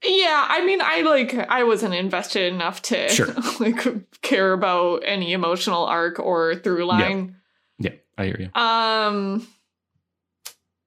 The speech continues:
Speaker 1: yeah, it does at least feel like a singular vision of a person, which
Speaker 2: Yeah.
Speaker 1: is nice, I guess. That's, God, the bar is so low, but
Speaker 2: Yes.
Speaker 1: yeah.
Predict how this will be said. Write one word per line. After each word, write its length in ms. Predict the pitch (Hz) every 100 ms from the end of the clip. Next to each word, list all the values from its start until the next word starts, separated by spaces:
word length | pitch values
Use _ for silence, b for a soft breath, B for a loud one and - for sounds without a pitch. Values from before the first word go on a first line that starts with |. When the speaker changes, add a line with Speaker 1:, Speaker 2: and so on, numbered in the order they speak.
| _
Speaker 1:
yeah, 340 | 381 330 185 -
it 180 | - 370
does 200 | 359 349 330
at 140 | 285
least 300 | 254 240 240
feel 240 | 262 214
like 240 | 208 196 185
a 120 | 185
singular 520 | - 196 175 170 151
vision 360 | 185 147 202 -
of 120 | 180
a 80 | -
person, 560 | - 98 - - 208 -
which 460 | - 214 180 - - - _ -
Speaker 2:
Yeah. 100 | 180
Speaker 1:
is 140 | 180
nice, 340 | - - - -
I 100 | -
guess. 400 | - 226 - -
That's, 340 | 294 359 277 226
God, 460 | 254 220 196 185 -
the 160 | 233
bar 280 | 233 240 226
is 100 | 208
so 160 | 208 165
low, 300 | 160 104 -
but 280 | 214 190 160
Speaker 2:
Yes. 240 | 104 - -
Speaker 1:
yeah. 140 | -